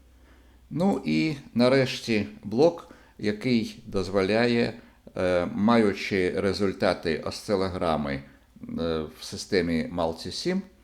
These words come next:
розрахувати, е, сув за фазою, е, між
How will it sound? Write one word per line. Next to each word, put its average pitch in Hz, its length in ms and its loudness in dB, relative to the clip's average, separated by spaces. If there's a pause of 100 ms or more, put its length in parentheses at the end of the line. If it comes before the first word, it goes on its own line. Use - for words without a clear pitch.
(420)
розрахувати, 117 960 0
е, 95 220 0
сув 135 480 -2
за 90 220 -4
фазою, 78 640 -4 (480)
е, 85 260 -2
між 85 320 -4